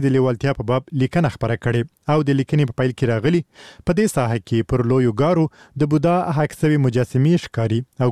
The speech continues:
ګمان کیږي څو متره لاندې د نړۍ په سطحه د میسو تر ټولو لوی کانونه پراته دي.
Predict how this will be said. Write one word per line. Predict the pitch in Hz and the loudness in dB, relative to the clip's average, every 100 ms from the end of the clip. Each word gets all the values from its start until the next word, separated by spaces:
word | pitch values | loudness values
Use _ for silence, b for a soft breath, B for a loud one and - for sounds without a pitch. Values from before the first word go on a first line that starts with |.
| 110 | 0
ګمان | 123 160 - | 0 0 -2
کیږي | 139 151 B B B | 0 0 B B B
څو | 170 160 | 0 2
متره | 151 139 131 | 0 0 0
لاندې | 147 175 123 113 - 123 | 2 2 2 -2 -2 -2
د | 131 | 0
نړۍ | 117 120 - | 2 0 -2
په | 110 | -4
سطحه | 160 170 151 156 B B - 147 | -2 -2 -2 -2 B B -2 0
د | 160 | 2
میسو | 185 175 170 - | 2 2 0 0
تر | 143 - | -2 2
ټولو | 156 151 151 - 127 | 2 4 2 0 0
لوی | 135 147 - - | 2 2 -4 -4
کانونه | 135 170 139 - | 0 2 2 0
پراته | 113 - | -4 -2
دي. | 113 | -2